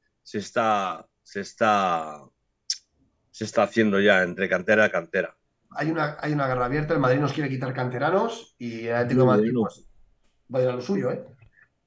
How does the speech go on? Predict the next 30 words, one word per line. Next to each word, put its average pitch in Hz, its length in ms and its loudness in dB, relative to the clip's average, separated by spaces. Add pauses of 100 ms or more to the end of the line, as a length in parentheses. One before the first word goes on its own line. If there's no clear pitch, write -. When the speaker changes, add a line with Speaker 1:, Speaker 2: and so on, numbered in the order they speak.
(400)
Speaker 2:
Em, 180 380 4
Ceballos 202 280 6
tiene 202 160 2
claro 202 200 6
que 156 80 0
no 165 80 4
quiere 165 160 2
regresar 156 300 0
a 156 40 2
la 151 120 4
Premier 160 320 0
League 269 460 0
y 151 120 -4
en 147 80 2
cuanto 151 260 2
a 156 100 4
la 156 80 0
respuesta 190 340 4
de 180 60 6
Al 170 120 4
Milán 196 320 2
pasa 190 240 2
por 170 120 -4
su 170 100 -6
deseo 175 280 -2
de 180 140 2
querer 180 200 0
seguir 190 280 -2
en 190 80 2
España. 143 560 -2